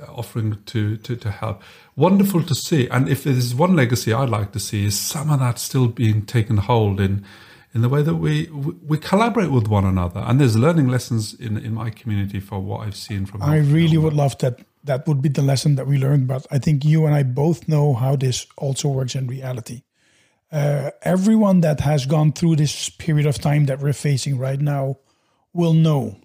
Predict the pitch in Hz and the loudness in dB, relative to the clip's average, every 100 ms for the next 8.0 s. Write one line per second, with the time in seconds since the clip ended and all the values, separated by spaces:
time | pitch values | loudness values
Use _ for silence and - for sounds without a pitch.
0 | _ _ 147 147 156 165 165 165 160 - | _ _ 0 2 4 4 4 2 0 0
1 | 147 - 202 180 165 156 139 165 151 156 | -2 0 2 2 4 4 2 2 2 2
2 | - _ 151 - 160 - 165 151 131 156 | -2 _ -8 -2 -4 0 0 2 0 0
3 | 147 147 139 139 165 160 139 - _ - | 0 0 -2 -2 2 0 0 -6 _ -6
4 | 151 131 107 117 _ _ _ _ - 151 | -4 -4 -6 -10 _ _ _ _ -8 -6
5 | - 180 165 165 165 151 123 143 147 156 | -2 2 2 2 2 0 0 0 2 0
6 | 147 156 160 185 - - - - - 147 | -2 0 2 0 -4 -12 -14 -12 -2 -2
7 | - 170 165 - 160 151 - 165 208 269 | 0 0 0 0 -2 -4 -2 0 2 0